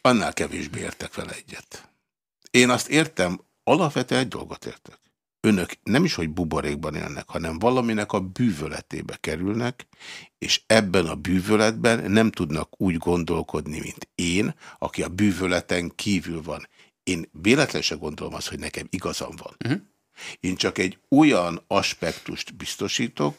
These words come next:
Speaker 1: amely aspektussal önök a saját nézetük visszaigazolása érdekében nem szívesen, vagy egyáltalán nem foglalkoznak.
Speaker 2: Nem gondolnám ezt ilyen, ö,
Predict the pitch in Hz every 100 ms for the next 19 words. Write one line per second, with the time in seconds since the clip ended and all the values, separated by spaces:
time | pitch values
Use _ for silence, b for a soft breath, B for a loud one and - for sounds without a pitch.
0 | - 82 71 - 117 151 - 78 - -
1 | - - 78 - _ - 110 127 156 -
2 | b b b b b _ - - - 117
3 | 135 87 73 - - 85 87 110 107 92
4 | 80 - - 80 80 - - 85 87 82
5 | - 87 - - - - 98 110 117 -
6 | 95 87 87 - B - 95 123 - 131
7 | 110 - 90 90 _ _ 127 - 117 78
8 | 58 - - - - 82 - - - -
9 | _ _ _ _ _ _ _ _ _ _
10 | _ _ 160 147 113 104 107 107 101 113
11 | 107 107 107 104 104